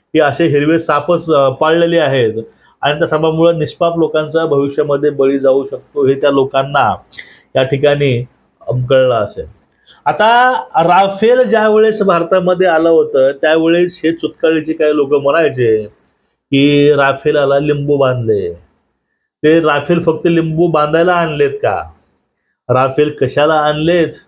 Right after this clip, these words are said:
आणि प्रत्येक गोष्टीचा वापर हा योग्य वेळी झाला पाहिजे आणि योग्य ठिकाणी झाला पाहिजे.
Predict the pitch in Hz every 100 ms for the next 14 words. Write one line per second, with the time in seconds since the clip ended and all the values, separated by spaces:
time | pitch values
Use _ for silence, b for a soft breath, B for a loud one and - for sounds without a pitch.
0 | _ _ _ _ - 135 170 214 214 -
1 | 170 - 220 226 196 196 196 175 208 214
2 | 196 170 - 202 202 185 175 208 180 175
3 | 160 175 185 175 170 147 147 147 143 147
4 | 151 139 139 143 - 127 127 107 107 104
5 | 98 90